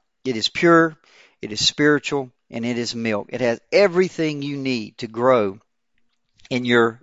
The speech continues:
salvation. So if you're listening to me today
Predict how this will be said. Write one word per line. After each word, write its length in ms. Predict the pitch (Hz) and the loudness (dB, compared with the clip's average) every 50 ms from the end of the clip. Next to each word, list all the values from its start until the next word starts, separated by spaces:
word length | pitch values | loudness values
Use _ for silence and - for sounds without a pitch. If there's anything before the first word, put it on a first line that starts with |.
| _ | _
salvation. 760 | - - - 117 113 113 107 117 113 110 - - - - - _ - - - - - - - - - - - _ | -4 0 2 4 2 2 2 2 -2 -2 -2 -6 -10 -10 -16 _ -14 -12 -10 -10 -10 -14 -18 -20 -20 -20 -20 _
So 180 | - - 170 | 0 2 2
if 100 | 156 135 | 2 4
you're 180 | 160 185 220 220 | 4 4 4 6
listening 420 | 214 208 208 - - 185 180 170 | 8 8 8 6 6 -2 -4 -4
to 60 | 165 | -2
me 140 | 160 160 165 | 0 0 0
today 540 | 156 156 147 139 131 123 120 113 113 117 120 | 0 0 4 6 6 6 6 6 2 -2 -8